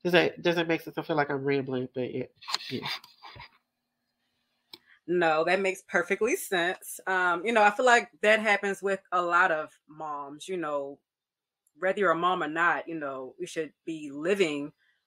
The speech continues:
Speaker 2: for God. But a lot of times, you know, we're placed in certain situations, <laughs> circumstances, whatever you wanna call it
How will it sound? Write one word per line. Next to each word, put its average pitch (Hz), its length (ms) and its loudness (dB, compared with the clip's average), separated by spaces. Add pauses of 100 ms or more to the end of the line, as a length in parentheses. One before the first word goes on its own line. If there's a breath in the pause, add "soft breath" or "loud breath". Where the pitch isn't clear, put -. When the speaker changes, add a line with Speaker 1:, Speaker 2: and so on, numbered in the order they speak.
(120)
Speaker 2:
for 165 140 0
God. 143 460 -2
But 147 280 -4
a 143 80 -4
lot 165 260 2
of 170 100 -6 (200)
times, 165 440 0
you 175 60 -4
know, 147 380 -4
we're 165 180 0
placed 185 380 -2
in 170 120 -6
certain 170 680 -2
situations, 233 1200 0 (120)
<laughs> - 120 -20
circumstances, 208 720 -6
whatever 202 220 0
you 196 60 -4
wanna 190 160 -4
call 240 320 0
it 156 200 -6